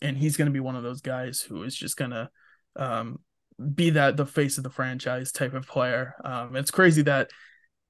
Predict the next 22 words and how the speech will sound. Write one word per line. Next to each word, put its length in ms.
you 120
know, 100
you 140
think 160
about 160
the 60
Thunder 420
trading 380
away, 260
like, 180
Paul 280
George, 420
and 100
they 80
got 260
S 180
G 240
A 80
and 100
a 20
bunch 280
of, 180